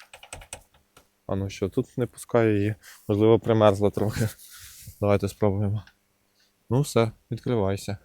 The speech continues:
Так, примерзла трошки. Була. А ну, з цього боку. Відкриваємо. Бачимо. Так, тут помін-, місця поменше.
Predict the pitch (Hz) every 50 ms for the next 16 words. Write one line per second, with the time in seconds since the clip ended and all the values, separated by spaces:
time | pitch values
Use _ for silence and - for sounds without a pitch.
0 | _ _ _ - - - - - - - _ _ _ _ _ - _ _ - 101
1 | 92 - - - - 113 107 104 98 92 - 101 95 - 98 98 101 - - -
2 | 110 - _ _ _ _ _ _ - _ - - - - _ _ - 101 95 98
3 | 98 101 98 - - - - - - 104 98 101 123 123 - - - - - 95
4 | 90 101 95 98 117 123 - 170 151 - _ _ _ _ _ - - - _ _
5 | _ _ - - - - - - - - 107 110 101 113 117 - - - 101 101
6 | 95 95 104 117 123 135 143 151 147 - - _ _ _ _ - - _ _ _
7 | _ _ _ _ - - - 73 - - - - - - _ _ _ _ _ _
8 | _ _ _ _ - 90 90 90 90 92 - 104 98 101 101 - - - - -
9 | - - _ _ _ _ _ _ _ _ _ _ _ _ _ _ _ _ _ _
10 | _ _ - - 104 98 90 87 85 - - - - - - _ _ _ - 117
11 | 120 - _ - 123 113 113 120 143 165 175 165 165 147 131 131 131 - - 120
12 | 107 - 120 120 135 151 160 - - 139